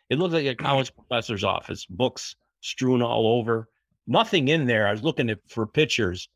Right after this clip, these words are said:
of his championship teams, nothing. Little trophy like this, a plastic one from, I think, the first team he ever coached, which was a junior high or J V football team. But in any event, we talked a little bit about basketball, but mostly about his pyramid.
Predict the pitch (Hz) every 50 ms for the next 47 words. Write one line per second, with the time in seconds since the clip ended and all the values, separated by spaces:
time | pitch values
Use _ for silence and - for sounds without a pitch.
0 | _ _ - 107 110 110 107 104 - - 139 131 131 120 131 113 101 - - 101
1 | 85 - - 92 85 80 - - _ _ _ - 92 98 98 92 - - - -
2 | _ _ _ _ _ _ - _ _ _ _ _ _ - 98 104 123 120 113 104
3 | - - 123 110 113 107 - 104 95 95 104 95 90 - 110 104 - 104 95 -
4 | - 104 107 110 - - - 95 - 95 92 92 92 - - 104 101 95 95 85
5 | - _ _ _ _ _ - 92 107 98 - 95 - - 117 107 98 - - -
6 | 110 107 107 98 104 107 87 95 90 - - 107 104 95 - - 92 85 - 98
7 | 92 90 95 90 85 85 - _ _ _ _ - - 110 113 110 107 101 98 98
8 | 98 98 101 98 92 87 85 98 98 95 90 95 95 - - 117 110 - 98 92
9 | - - 90 82 85 _ _ _ _ _ _ _ _ - 131 143 - 165 156 170
10 | 190 185 156 139 120 123 120 113 123 139 131 - 185 180 156 - 120 127 123 143
11 | 185 220 226 180 151 160 147 - 127 123 131 123 110 98 120 120 120 120 - -
12 | 120 113 120 113 110 107 110 104 110 139 160 156 - 175 147 131 143 131 110 -
13 | _ - 131 110 101 90 80 73 -